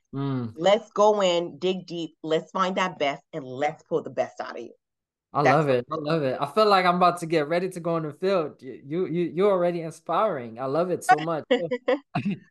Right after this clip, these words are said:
Speaker 1: So how do people get in touch with you if they want, you know, to work with your team when it comes to policies?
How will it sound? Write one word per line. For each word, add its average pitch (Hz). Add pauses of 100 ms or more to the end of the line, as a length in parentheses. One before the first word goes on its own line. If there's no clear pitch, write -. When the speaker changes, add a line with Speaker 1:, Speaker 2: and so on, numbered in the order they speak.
(320)
Speaker 1:
So -
how 233
do 269
people 262
get 208
in 190
touch 190
with 180
you 170
if 156
they 165
want, 156
you 151
know, 135
to 139
work 156
with 147
your 147
team 147
when 139
it 135
comes 127
to 135
policies? 131